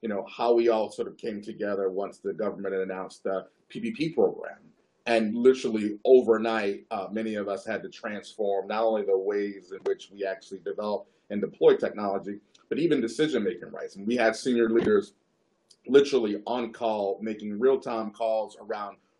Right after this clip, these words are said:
what we were gonna do with that program. And, and, you know, we had the ability to sort of deploy our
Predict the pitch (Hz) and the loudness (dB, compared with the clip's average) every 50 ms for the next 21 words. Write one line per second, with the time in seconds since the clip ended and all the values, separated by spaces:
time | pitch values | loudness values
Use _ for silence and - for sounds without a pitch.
0 | _ - 123 123 127 123 117 107 120 113 110 110 117 117 107 107 - 98 - - | _ -2 -2 0 2 0 0 0 -2 -4 -4 -4 -4 -2 -2 -2 -4 -4 -8 -6
1 | - 113 107 104 101 110 104 104 104 104 101 98 - - - 107 101 95 - - | -2 -2 -2 0 0 -2 -2 -2 -4 -4 -6 -8 -12 -12 -12 -12 -12 -12 -8 -4
2 | 120 104 95 90 - - 104 120 123 120 117 110 101 107 107 101 - 113 107 107 | -2 -2 -2 -2 -4 -4 -4 -2 0 2 2 2 2 2 0 0 2 2 2 2
3 | 104 101 - 113 104 - 113 101 101 - - 104 - - - - 117 117 107 104 | 0 -2 -4 -8 -8 -6 -4 -4 -4 -6 -8 -14 -14 -12 -2 4 6 6 6 6
4 | 104 104 104 107 101 95 | 0 -4 -4 -4 -4 -6